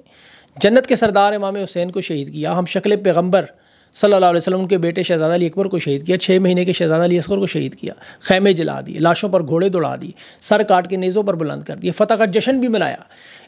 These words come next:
اتنی طاقت کا رحمان-، بے رحمانہ استعمال کر کے بھی یزید کی حکومت دو سال اور کچھ مہینے قائم رہی،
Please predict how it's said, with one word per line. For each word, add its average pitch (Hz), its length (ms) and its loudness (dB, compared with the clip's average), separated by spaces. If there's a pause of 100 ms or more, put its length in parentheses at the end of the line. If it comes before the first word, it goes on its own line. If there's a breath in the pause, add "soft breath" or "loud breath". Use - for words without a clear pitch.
(140)
اتنی 339 400 4
طاقت 240 460 0
کا 202 180 2
رحمان-، 170 360 -2
بے 180 200 2
رحمانہ 214 280 2
استعمال 185 440 0
کر 220 180 0
کے 208 140 -2
بھی 165 180 -4
یزید 185 280 -4
کی 208 60 0
حکومت 196 320 -2
دو 185 300 4
سال 190 280 2
اور 170 120 -2
کچھ 208 220 -8
مہینے 151 260 -6
قائم 135 300 -14
رہی، 208 60 -20